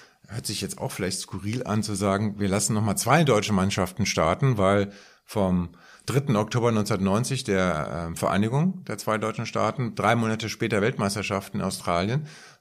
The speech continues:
Ähm, und dann hat die Weltverband gesagt, „Ja, wie zwei deutsche Mannschaften? Es gibt aber nur noch ein Deutschland.“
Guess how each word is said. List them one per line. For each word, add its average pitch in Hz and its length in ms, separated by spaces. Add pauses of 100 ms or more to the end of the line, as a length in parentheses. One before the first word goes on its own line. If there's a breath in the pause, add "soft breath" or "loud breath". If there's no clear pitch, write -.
(180)
Ähm, 101 540
und 120 140
dann 104 160
hat 110 160
die 92 380 (160)
Weltverband 98 480
gesagt, 92 300
„Ja, 85 180
wie 87 160
zwei 82 220
deutsche 82 260
Mannschaften? 87 380
Es 90 100
gibt - 180
aber 180 120
nur 120 120
noch 98 120
ein 95 140
Deutschland.“ 98 480